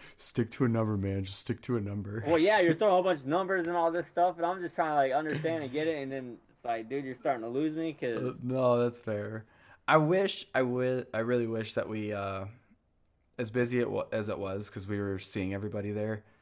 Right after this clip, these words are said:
Speaker 1: that we, like, took time, just you and I, to, like, record something in person. That'd have been a fun
Speaker 2: Well,
Speaker 1: time.
Speaker 2: you also gotta think about it, too. Like, you, in my opinion, I, I know you will disagree with this. You're pretty much mainly here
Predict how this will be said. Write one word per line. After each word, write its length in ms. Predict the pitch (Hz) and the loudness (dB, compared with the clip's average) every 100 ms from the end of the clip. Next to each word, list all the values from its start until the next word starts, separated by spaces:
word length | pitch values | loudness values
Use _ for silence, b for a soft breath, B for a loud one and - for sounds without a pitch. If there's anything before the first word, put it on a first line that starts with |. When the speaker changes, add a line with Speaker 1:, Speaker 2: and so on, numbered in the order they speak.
| b b b | b b b
Speaker 1:
that 140 | 117 113 | -6 -2
we, 120 | 113 | 0
like, 240 | 113 104 | 0 -4
took 200 | - 117 - | -6 -10 -8
time, 320 | 101 104 107 | -8 -6 -6
just 260 | 104 - - | -6 -10 -12
you 160 | 123 110 | -4 -2
and 100 | 98 | -2
I, 160 | 95 101 | -2 -6
to, 180 | - | -6
like, 240 | 107 98 - | -6 -6 -8
record 340 | 104 - 101 | -10 -4 -4
something 300 | 104 101 104 | -4 -6 -6
in 80 | 101 | -6
person. 420 | 98 95 - 101 101 _ _ _ - | -6 -10 -8 -10 -10 _ _ _ -6
That'd 140 | 107 | -4
have 80 | 104 | -2
been 120 | 98 | -4
a 40 | 92 | -6
fun 160 | 95 | -2
Speaker 2:
Well, 140 | 160 160 | 0 0
Speaker 1:
time. 320 | 90 92 95 _ _ _ _ _ - | -2 -8 -10 _ _ _ _ _ -2
Speaker 2:
you 120 | 180 | 2
also 200 | 240 - | 2 2
gotta 140 | 131 | 2
think 140 | - 143 | 2 0
about 140 | 113 | 0
it, 40 | 98 | -2
too. 140 | 135 | -4
Like, 200 | 120 107 | -2 -2
you, 200 | 110 160 - _ _ | -2 -6 -6 _ _
in 100 | 127 | -2
my 180 | 131 139 | 0 0
opinion, 500 | 139 131 110 110 127 | -2 -4 -6 -8 -10
I, 120 | - 110 | -4 -4
I 200 | 117 120 | -2 -2
know 160 | 143 | 0
you 180 | 147 135 | 0 0
will 100 | 120 | -2
disagree 460 | 107 117 - 113 113 | -4 -8 -6 -2 -2
with 120 | 92 | -4
this. 280 | 87 92 - | -10 -12 -10
You're 200 | 120 131 | -4 -4
pretty 240 | - 185 | -2 -2
much 220 | 180 143 - | -2 -4 -2
mainly 300 | 135 120 107 | -2 -2 -6
here 460 | - 120 95 87 | -4 -4 -4 -8